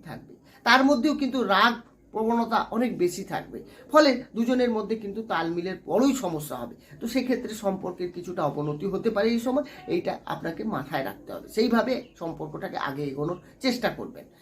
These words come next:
বিবাহিত নতুন করে বিয়ের জন্য এই মাস কিন্তু সুযোগ, ও, মানে শুভ নয়, তো সেই জায়গায় একটু ভেবেচিন্তে এগোতে হবে।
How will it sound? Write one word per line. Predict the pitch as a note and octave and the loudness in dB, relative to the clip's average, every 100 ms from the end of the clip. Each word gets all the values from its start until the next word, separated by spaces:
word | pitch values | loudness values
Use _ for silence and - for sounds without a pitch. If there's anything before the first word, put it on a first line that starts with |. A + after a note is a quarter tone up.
| - | -6
বিবাহিত | G#3+ B3+ B3 B3 | 2 4 4 2
নতুন | A3 G#3+ C4+ A#3+ | 0 0 0 0
করে | A#3+ | 0
বিয়ের | F#3 G3 G#3 G3 - | -2 0 0 0 -4
জন্য | E3+ F3+ F3+ | -6 -2 -2
এই | - F#3 | -2 -2
মাস | E3 E3 - | -2 -6 -8
কিন্তু | D#3+ D#3 | -12 -14
সুযোগ, | - D3+ D#3 E3+ - - - | -14 -10 -6 -4 -6 -8 -12
ও, | C#3 - - | -12 -10 -10
মানে | C3+ - - - | -10 -10 -16 -6
শুভ | - C4 C#4 | 4 8 8
নয়, | G3+ C#3 - - D3+ | 6 0 -6 -18 -6
তো | C4+ | -4
সেই | C4+ C4+ | 0 0
জায়গায় | A#3+ D4 C4 D4 | 2 2 4 4
একটু | - B3 | 4 -2
ভেবেচিন্তে | F#3+ E3 E3+ F3 - | -2 -2 -2 -6 -6
এগোতে | - C#3 C3+ F3+ | -8 -8 -6 -2
হবে। | G3+ C#4+ | 2 2